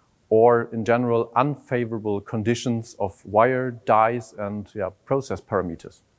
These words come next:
Let's come to the very well-known inclusion breaks. Um, typical, um, is the V shape of the break area, with or without pressed in or inner particles.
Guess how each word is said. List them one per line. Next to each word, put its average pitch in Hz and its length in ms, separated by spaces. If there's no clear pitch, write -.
Let's 151 260
come 135 360
to 117 560
the 110 80
very 110 360
well-known 107 580
inclusion 123 420
breaks. 92 480
Um, 98 460
typical, 123 760
um, 104 340
is 113 220
the 110 180
V 131 240
shape 110 400
of 101 220
the - 60
break 87 380
area, 85 380
with 156 380
or 120 240
without 127 580
pressed 131 360
in 127 400
or 113 240
inner 113 200
particles. 92 720